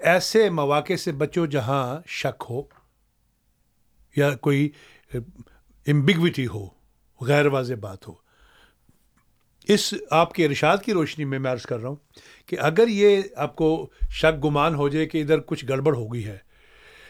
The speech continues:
تو وہ آپ کی جسم کو شاید نقصان پہنچائے یا نہ پہنچائے، لیکن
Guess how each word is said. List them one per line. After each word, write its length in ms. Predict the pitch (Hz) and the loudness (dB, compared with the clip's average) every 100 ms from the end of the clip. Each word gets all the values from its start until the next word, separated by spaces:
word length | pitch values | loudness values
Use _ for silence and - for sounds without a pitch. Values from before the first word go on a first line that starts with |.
| - - | -20 0
تو 320 | 196 196 - | 2 2 -4
وہ 420 | - 139 190 220 220 | -8 0 6 6 4
آپ 260 | 170 202 - | 2 0 0
کی 280 | 208 196 254 _ _ _ _ _ | -4 -2 -6 _ _ _ _ _
جسم 360 | 139 - 226 | -2 2 2
کو 120 | 233 214 | 2 2
شاید 220 | 196 185 | 2 2
نقصان 380 | 170 151 151 160 | -2 -4 -2 -2
پہنچائے 420 | 151 156 147 151 | -2 -6 -2 -2
یا 80 | 165 | 0
نہ 100 | 143 131 | -2 -4
پہنچائے، 320 | 131 127 135 165 _ _ _ _ | -6 -8 -8 -8 _ _ _ _
لیکن 300 | 139 147 175 | -2 0 -2